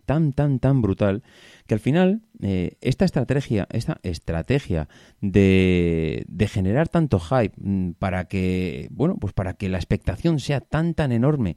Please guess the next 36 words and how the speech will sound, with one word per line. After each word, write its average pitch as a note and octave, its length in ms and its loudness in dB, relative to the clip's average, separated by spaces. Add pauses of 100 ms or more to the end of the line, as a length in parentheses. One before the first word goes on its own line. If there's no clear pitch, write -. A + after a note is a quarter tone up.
(340)
cuando F#2+ 300 4
salga C3 680 0
el G#2+ 100 0
juego, D3 400 2 (380)
pues, - 320 -2
mm, F#2 400 -6 (480)
en G2+ 160 -4
muchos C#3 480 6
casos, C#3 400 -2
no A2+ 160 4
digo D#3 220 2
siempre, F2+ 360 -4
pero G2+ 220 -2
en A#2 120 4
muchos F#3+ 300 4
casos F3+ 420 2 (360)
acaba C3 320 0
siendo C#3 240 4
perjudicial. D#2+ 680 -4 (460)
¿Por A2 160 6
qué F#3 100 6
digo F#3+ 220 4
perjudicial? C3+ 720 2
Porque A#2 260 0
la, A#2 60 -2
la A#2 200 0
gráfica F#3 360 0
que F3+ 100 2
nos D3+ 140 2
traía A2 760 0
Félix C3+ 480 -2
a - 80 -8
modo A#2+ 320 2
de, F#2 500 0
de F#2 120 -2
adivinanza F#2+ 720 0